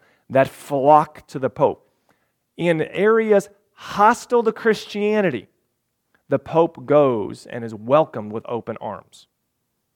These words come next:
The only, it's the only religious leader that is like this. Uh, presidents seek the Pope's advice. Uh, it's incredible.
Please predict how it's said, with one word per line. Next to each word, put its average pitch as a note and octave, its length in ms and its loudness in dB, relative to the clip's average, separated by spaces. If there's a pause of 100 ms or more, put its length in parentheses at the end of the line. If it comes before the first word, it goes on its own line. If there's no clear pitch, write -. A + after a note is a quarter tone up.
(1160)
The E3+ 140 -2
only, G#3 420 2
it's D#3+ 120 -6
the G3 120 -2
only G#3 400 -2 (200)
religious F#3 520 2
leader E3+ 380 0
that D3 180 0
is C3+ 160 -8
like D3 300 -2
this. - 540 -18 (560)
Uh, A#2 460 -2 (640)
presidents E3 800 0 (880)
seek - 400 -10 (100)
the A#2+ 80 -6
Pope's A#2 400 -8
advice. - 680 -14 (440)
Uh, - 420 -10 (760)
it's - 240 -8
incredible. F3 680 -2